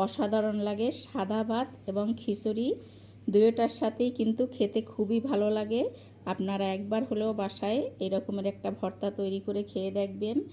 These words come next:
ভালো লাগলে অবশ্যই আমাকে কমেন্টে জানাবেন, আর আমার পাশে থাকার জন্য আমার চ্যানেলটি সাবস্ক্রাইব করে, লাইক, কমেন্ট, শেয়ার করে সা-, পাশের বেল আইকনটি ক্লিক করে দিবেন। Facebook পেজ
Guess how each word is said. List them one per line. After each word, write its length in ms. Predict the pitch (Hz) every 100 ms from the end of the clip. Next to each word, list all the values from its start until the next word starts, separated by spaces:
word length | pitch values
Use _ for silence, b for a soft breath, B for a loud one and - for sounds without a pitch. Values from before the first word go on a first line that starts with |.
| B B B -
ভালো 260 | 226 185 196
লাগলে 300 | 196 196 196
অবশ্যই 460 | 190 190 220 - 233
আমাকে 320 | 202 202 208
কমেন্টে 440 | 202 190 196 196 202
জানাবেন, 480 | 202 196 196 214 277 - B B B
আর 120 | 180
আমার 260 | 185 185 185
পাশে 320 | - 185 -
থাকার 380 | 196 247 185 190
জন্য 280 | 190 196 190 233 - B B B B -
আমার 260 | - 196 190
চ্যানেলটি 480 | - 190 196 214 202 392 -
সাবস্ক্রাইব 560 | 214 190 - - 196 196 -
করে, 160 | 196
লাইক, 260 | 190 185 185 -
কমেন্ট, 320 | 196 190 208
শেয়ার 280 | - 190 190
করে 300 | - 202 202 262 494
সা-, 300 | - - - - - -
পাশের 340 | 190 - 226
বেল 180 | 214 202
আইকনটি 400 | 202 208 214 220
ক্লিক 260 | 220 214 214
করে 140 | 220 220
দিবেন। 320 | 220 220 269 - B B B B -
Facebook 440 | 208 208 214 233 233
পেজ 180 | 214